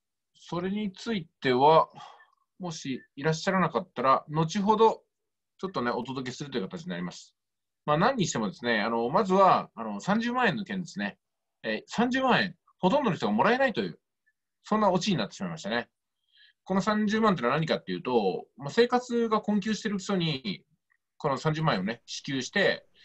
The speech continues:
まあ、これでしばらく持たせてくださいっていう話なんですけども、もともとは十万だったものが二十万になって、それから三十万になったんですけども、あの、この三十万が、なんかね、その、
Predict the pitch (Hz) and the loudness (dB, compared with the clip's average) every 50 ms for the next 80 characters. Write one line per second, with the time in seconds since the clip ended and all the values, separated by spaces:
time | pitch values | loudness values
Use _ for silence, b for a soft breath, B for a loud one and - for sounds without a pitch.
0 | b b b - 131 123 - 151 139 135 139 139 131 - - - - - - 151 | b b b -4 -2 0 2 0 0 2 4 2 2 2 -2 -10 -10 -2 2 4
1 | 139 127 120 - 98 90 87 107 117 120 139 139 131 - 113 98 101 - 143 139 | 4 4 2 0 -4 -6 -2 0 0 0 0 0 -2 -2 -8 -8 -6 -4 -4 -4
2 | 107 - _ - 92 92 101 101 101 - 107 98 87 78 - - 92 95 107 113 | -4 -6 _ -12 -8 -6 -6 -6 -6 -6 -6 -8 -8 -8 -10 -10 -8 -6 -4 -4
3 | 107 104 127 156 240 247 269 254 254 175 127 139 180 214 233 240 208 147 117 - | -4 -4 -4 -6 -6 -6 -2 0 0 0 0 -2 -4 -2 0 0 0 -2 -4 -6
4 | - 196 92 87 92 104 110 107 101 92 87 101 113 110 120 127 131 127 117 101 | -6 -8 -6 -6 -2 0 2 2 2 2 0 -4 -6 -6 -6 -4 -4 -4 -4 -4
5 | 90 160 156 _ - 156 139 104 92 - _ - 185 180 190 190 180 185 175 170 | -4 -8 -10 _ -4 -2 -2 -2 -2 -6 _ -10 -8 -2 0 0 0 0 -2 -2
6 | 170 175 160 123 104 95 87 - - 85 80 76 - _ - 82 90 104 110 104 | -2 -2 -2 -4 -4 -6 -8 -10 -10 -14 -14 -14 -18 _ -20 -18 -10 -8 -6 -6
7 | 90 - - _ _ _ _ B B B B B B B B B B B B _ | -6 -8 -12 _ _ _ _ B B B B B B B B B B B B _
8 | - 117 113 113 110 107 107 - 208 220 220 240 240 240 247 262 254 214 156 123 | -6 -4 -2 -2 -2 -2 -2 -2 -2 0 2 2 2 2 0 0 2 2 4 6
9 | 131 123 107 82 - - _ _ _ _ _ _ _ _ _ _ _ _ - _ | 6 6 6 4 0 -6 _ _ _ _ _ _ _ _ _ _ _ _ -20 _
10 | _ _ _ _ - 156 196 196 160 127 113 - 123 110 107 104 - | _ _ _ _ -6 -6 -2 -2 -2 -2 -2 -2 -4 -4 -4 -4 -6